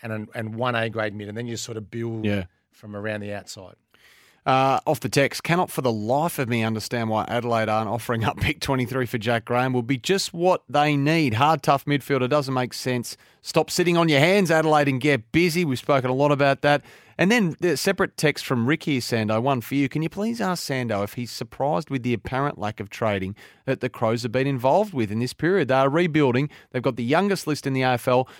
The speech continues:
Speaker 2: so shouldn't they be looking for a bit of experience and quality?"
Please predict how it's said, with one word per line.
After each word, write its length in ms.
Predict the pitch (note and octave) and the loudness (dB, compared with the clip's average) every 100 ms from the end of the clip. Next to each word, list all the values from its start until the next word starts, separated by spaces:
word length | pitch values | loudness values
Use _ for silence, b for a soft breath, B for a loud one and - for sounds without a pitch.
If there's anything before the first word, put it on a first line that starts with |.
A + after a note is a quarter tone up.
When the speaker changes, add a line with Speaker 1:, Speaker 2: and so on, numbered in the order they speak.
| B | B
Speaker 2:
so 220 | - D3 | -2 0
shouldn't 400 | C3+ - A#3 B3+ | 0 0 0 2
they 140 | G#3 E3+ | 0 2
be 120 | C#3+ | 0
looking 340 | C#3+ D#3 G3 | 0 0 -2
for 140 | - B2+ | -2 0
a 60 | |
bit 100 | B2 | 0
of 80 | B2 | -2
experience 600 | G#2+ - A#2 C3+ D3 - - | -4 -6 -4 -2 -4 -8 -6
and 320 | A2+ A#2 A#2+ - | -4 -4 -6 -12
quality?" 640 | - - A2+ A#2 - - | -12 -6 -4 -6 -10 -18